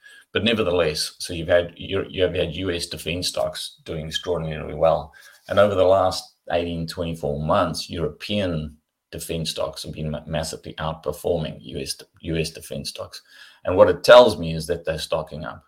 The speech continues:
So if you look at all of the military hardware, they've been just pouring it into Ukraine,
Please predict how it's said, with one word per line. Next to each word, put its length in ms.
So 140
if 80
you 80
look 220
at 80
all 180
of 100
the 60
military 540
hardware, 340
they've 220
been 180
just 360
pouring 520
it 140
into 360
Ukraine, 880